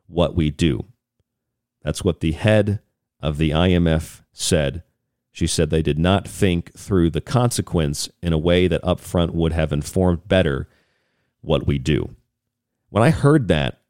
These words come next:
this week, she said that three, four days ago. When I heard that this week on the twenty-second, I thought, "That is almost identical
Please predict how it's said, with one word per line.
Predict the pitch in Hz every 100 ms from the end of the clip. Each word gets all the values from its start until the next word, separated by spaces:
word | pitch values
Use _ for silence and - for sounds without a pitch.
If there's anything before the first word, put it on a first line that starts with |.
| _
this | 78 80 -
week, | - 50 - - _ _
she | - -
said | - 110
that | 98 90
three, | - 101
four | 98 95 82
days | 82 80
ago. | 80 64 57 - _ _ _ _ _ _
When | 107
I |
heard | 131 143 131
that | 92
this | - 80 -
week | 80
on | 85
the | 80
twenty-second, | - 98 82 - 92 80 62 - _ _ _ _ _ _ _ _ _ _ -
I | 90
thought, | 92 95 85 -
"That | 101 123
is | 127 85 -
almost | 92 98 92 87 -
identical | 80 82 71 _ - 120 117 95 - 67 -